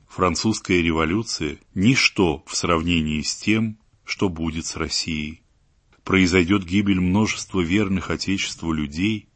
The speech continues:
разграбление церковного имущества и монастырей, осквернение церквей Господних, уничтожение и разграбление богатства добрых людей,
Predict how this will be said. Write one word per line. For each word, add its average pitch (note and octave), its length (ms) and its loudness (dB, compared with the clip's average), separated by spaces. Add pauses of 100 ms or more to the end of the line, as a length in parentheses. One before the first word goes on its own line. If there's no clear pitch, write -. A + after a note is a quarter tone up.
(240)
разграбление F#2+ 800 2
церковного G2 640 -2
имущества E2+ 1040 -4
и F2+ 100 -6
монастырей, E2 840 -4 (640)
осквернение G2+ 880 4
церквей G2 640 -2
Господних, E2+ 800 -4 (840)
уничтожение G2 1120 2 (180)
и G2+ 100 -2
разграбление F2 840 -2
богатства D#2+ 680 -2
добрых D2+ 460 -6
людей, E2 540 -4